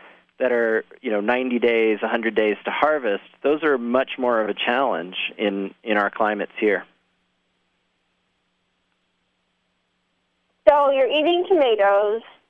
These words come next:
Speaker 2: up on your mountain and the microgreens. Um, tell us what else is, what else is happening in New Mexico that might attract other young farmers to the state, or those who are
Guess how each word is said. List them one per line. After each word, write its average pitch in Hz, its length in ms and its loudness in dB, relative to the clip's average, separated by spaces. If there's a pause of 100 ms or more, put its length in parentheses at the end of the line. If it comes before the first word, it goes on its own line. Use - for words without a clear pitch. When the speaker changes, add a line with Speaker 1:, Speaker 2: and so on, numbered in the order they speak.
(120)
Speaker 2:
up 247 140 0
on 277 160 0
your 294 160 0
mountain 202 640 0 (520)
and 214 220 2
the 240 40 2
microgreens. 208 920 0 (1080)
Um, 233 460 0 (600)
tell 320 140 2
us 330 180 2 (200)
what 294 280 0
else 330 260 2
is, 339 160 -2 (120)
what 294 200 2
else 320 240 2
is 320 140 0
happening 294 520 2
in 262 280 2
New 254 120 2
Mexico 240 760 0 (640)
that 233 200 0
might 247 240 2
attract 233 520 -2 (120)
other 240 240 4
young 240 280 2
farmers 220 480 2 (180)
to 247 80 -4
the 220 120 4 (120)
state, 254 280 2
or 214 340 2 (340)
those 269 240 2
who 285 120 4
are 220 140 2